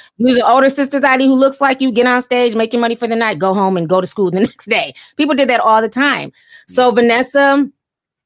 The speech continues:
Speaker 1: was on the set of this music video. I'm assuming Kobe thought she was at least twenty, you know, maybe eighteen, nineteen, twenty, right? 'Cause she looked a lot older. And
Speaker 2: Mm-hmm.
Speaker 1: so the mother took her to the music video, and a lot of people say that the, why the reason the mother was always,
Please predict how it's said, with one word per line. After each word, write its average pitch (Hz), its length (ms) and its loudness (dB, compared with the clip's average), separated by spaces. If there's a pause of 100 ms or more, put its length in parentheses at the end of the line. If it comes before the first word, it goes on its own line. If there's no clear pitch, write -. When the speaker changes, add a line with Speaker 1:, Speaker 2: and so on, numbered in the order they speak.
(120)
Speaker 1:
was 202 140 0
on 220 120 2
the 214 60 0
set 214 180 0
of 233 80 2
this 240 140 2
music 202 300 0
video. 170 600 -4 (880)
I'm 240 200 2
assuming 302 500 2
Kobe 226 360 -4
thought 196 260 -4
she 226 80 -8
was 196 120 -2
at 185 80 2
least 202 400 -4
twenty, 196 640 -4
you 202 140 -4
know, 175 200 0
maybe 190 300 -2
eighteen, 208 320 -2
nineteen, 180 320 -2
twenty, 185 300 -6
right? 156 180 -10
'Cause 156 120 -14
she 202 120 -12
looked 196 160 -4
a 185 60 -8
lot 175 200 -2
older. 165 480 -4 (500)
And 220 220 2
Speaker 2:
Mm-hmm. - 80 -6
Speaker 1:
so 185 520 2 (320)
the 233 60 2
mother 254 360 2
took 302 360 -2
her 262 80 0
to 247 120 -4
the 202 80 -2
music 170 300 -4
video, 156 440 -6
and 190 140 -4
a 185 60 -2
lot 185 200 0
of 233 60 0
people 220 280 -6
say 226 180 -2
that 196 160 -4
the, 170 80 -6
why 175 220 -2
the 170 80 -4
reason 185 260 -2
the 170 60 -2
mother 175 280 -2
was 165 160 -2
always, 160 560 -2